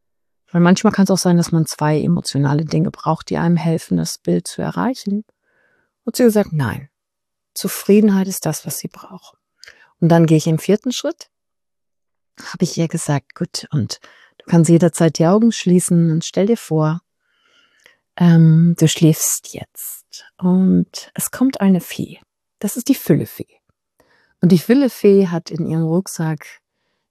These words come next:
ganz viel Zufriedenheit dabei. Also sie ist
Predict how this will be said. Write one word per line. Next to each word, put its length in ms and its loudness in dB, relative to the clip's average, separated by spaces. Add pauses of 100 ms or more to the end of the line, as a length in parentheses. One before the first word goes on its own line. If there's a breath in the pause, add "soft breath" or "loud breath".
ganz 500 2
viel 720 -2
Zufriedenheit 1400 -4
dabei. 580 -16
Also 280 -10 (1500 soft breath)
sie 320 0
ist 280 -8